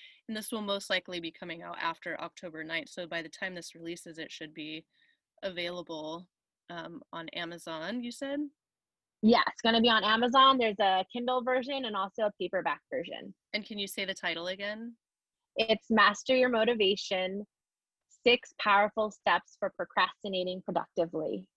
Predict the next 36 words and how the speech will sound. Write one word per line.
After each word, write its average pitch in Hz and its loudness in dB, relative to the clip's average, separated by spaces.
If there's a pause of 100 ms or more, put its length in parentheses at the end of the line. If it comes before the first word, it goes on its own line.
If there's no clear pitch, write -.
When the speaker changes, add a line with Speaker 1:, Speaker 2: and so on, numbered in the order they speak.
(380)
Speaker 1:
Perfect. - -8 (800)
And 220 2
is 208 -2
there 208 0
anywhere 208 -2
else 175 -8
that, 170 -8 (580)
that 175 -8
people 180 -12
can 170 -14
find 160 -8
you, 175 -12
like 165 -10
your 170 -10
website 165 -10
and 165 -14
social 170 -14
media 180 -12
that - -12
they 180 -12
could 185 -14
follow? 311 6
Speaker 2:
Yeah, 254 8 (480)
you 247 -2
can 277 -2
follow 247 6
me 294 2
at 214 2
nikki 220 -4
payne 226 0
dot 214 2
com. 208 6
That's 202 -2 (120)
kind 220 0
of 226 -2
my 190 -4